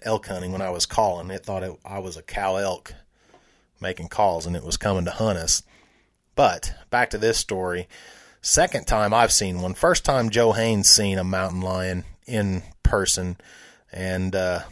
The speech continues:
Tom's telling us, "Well, let's walk right under it." <laughs> So we walk down there, and, you know, just the look in this cat's eyes. I mean, it, and Tom said this to me before. He's like, "Just wait till one looks at you,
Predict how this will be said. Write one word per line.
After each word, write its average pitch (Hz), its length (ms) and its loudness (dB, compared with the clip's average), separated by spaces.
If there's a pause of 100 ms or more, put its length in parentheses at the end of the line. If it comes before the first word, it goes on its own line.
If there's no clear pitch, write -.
Tom's 113 280 -2
telling 101 300 0
us, 101 160 -2
"Well, 85 160 -8
let's 98 220 -4
walk 90 420 2
right 120 200 0
under 110 280 2
it." 85 120 -8
<laughs> - 0 -
So - 140 0 (220)
we 139 100 2
walk 135 300 4
down 113 300 2
there, 95 300 -4 (960)
and, 98 640 -4 (680)
you 92 120 -16
know, 92 200 -8
just 104 340 -6
the 85 120 -10
look 113 480 4
in 117 100 0
this 110 200 0
cat's 104 300 -2
eyes. 95 220 0
I 98 60 -4
mean, 104 160 -2
it, 104 160 -8 (440)
and 101 160 -6
Tom 135 260 2
said 131 280 2
this 95 220 -2
to 104 120 -4
me 101 140 -6
before. 107 380 -4
He's 101 140 -6
like, 101 160 -6
"Just 123 220 -6
wait 151 200 -6
till 120 160 -2
one 107 200 -2
looks 107 460 0
at 90 220 -6
you, 87 260 -10